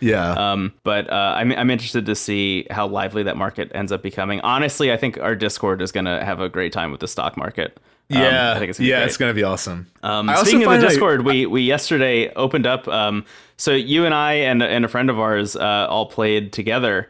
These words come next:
Speaker 2: Um,
Speaker 1: Yeah.
Speaker 2: which was really great. Uh, just the three of us,
Speaker 1: It was
Speaker 2: we
Speaker 1: a lot
Speaker 2: just,
Speaker 1: of
Speaker 2: like,
Speaker 1: fun.
Speaker 2: uh, made some dodo codes and, like, hopped to each other's islands and just, like, checked the places out, which was really fun. Um, but then we went back to my island and I just kind of posted the dodo code in the Discord,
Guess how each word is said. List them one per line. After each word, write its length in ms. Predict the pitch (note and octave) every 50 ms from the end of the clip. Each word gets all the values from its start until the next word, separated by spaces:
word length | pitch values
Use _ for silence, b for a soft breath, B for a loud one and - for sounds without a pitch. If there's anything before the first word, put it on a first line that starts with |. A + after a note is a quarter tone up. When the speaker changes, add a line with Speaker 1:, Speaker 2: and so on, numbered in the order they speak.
| _ -
Speaker 2:
Um, 420 | - G2+ G#2 G2+ G2+ G2 G2+ G2 G2
Speaker 1:
Yeah. 300 | A2+ A2 G2 F2 E2 D#2+ - _ _ -
Speaker 2:
which 200 | - B2 - -
was 160 | A#2+ G2+ G#2+
really 220 | C3+ D3 D3+ C3+ G#2+
great. 340 | A2 A2 A2 G#2+ G#2+ -
Uh, 140 | - G#2 A2
just 320 | G2+ A2 A2 - - - A#2
the 60 | G#2+
three 180 | - A2 A2+ A#2
of 80 | G#2+
us, 120 | G#2+ G#2 G2
Speaker 1:
It 0 |
was 60 | F#2+
Speaker 2:
we 40 | G#2+
Speaker 1:
a 40 | F#2+
lot 40 | F#2
Speaker 2:
just, 120 | F2 -
Speaker 1:
of 0 |
Speaker 2:
like, 120 | G#2+ G#2 D#2+ D#2
Speaker 1:
fun. 140 | D#2 D#2 - _ _ -
Speaker 2:
uh, 280 | G#2+ G#2+ G#2 G2+ G#2 F#2
made 300 | F2 G2+ A2 A2 G#2+ G#2 -
some 400 | - G#2+ G#2 G2+ G2 F2 - - - G#2+
dodo 320 | A2 A2 G#2+ G#2+ A2 A2+
codes 420 | A2 - A2 G2+ G2+ G2+ G2 G2 G#2
and, 100 | G#2 G#2
like, 140 | G2 G2 -
hopped 420 | - - G#2+ G2+ - - - -
to 80 | - A#2+
each 160 | A2+ G#2+ -
other's 180 | A2 G#2+ G#2+ A2
islands 340 | G#2 B2 D#3 F3 G#3 G3 D#3+
and 40 | B2
just, 140 | B2 A#2 -
like, 160 | A#2 A2 -
checked 200 | - - A2+ -
the 80 | - A2+
places 340 | - A#2 A2 A2+ B2 G#2+ G#2+
out, 200 | G#2 B2 C#3 -
which 100 | C3+ -
was 120 | D3+ C#3 D3
really 160 | D3+ D#3 D3
fun. 380 | - E3+ E3 E3 E3 E3+ E3+ -
Um, 320 | - A2 A2 G#2+ G#2+ G#2+
but 100 | G#2 B2
then 80 | C#3 E3
we 80 | E3+ E3
went 140 | D#3 D3 B2
back 160 | C3+ B2+ -
to 60 | C3
my 180 | A#2 B2 D3 D#3
island 420 | D3+ C#3 C3 A#2+ A#2 A#2 A2+ G#2+
and 140 | F2 F2+ A2+
I 60 | A2 A2
just 260 | G2+ A#2 A2+ - -
kind 200 | - A#2+ A2+ A2+
of 80 | A2
posted 320 | - A#2+ A#2+ A#2 - A#2+ A2+
the 60 | G#2
dodo 300 | - G#2 G#2+ A2 A#2 A2+
code 280 | - - G#2+ G#2 G2 F2
in 220 | F2+ G#2 G#2 F#2+
the 80 | G2+ G2
Discord, 580 | - C3 - - - A#2 G#2+ G2+ G#2 G2+ -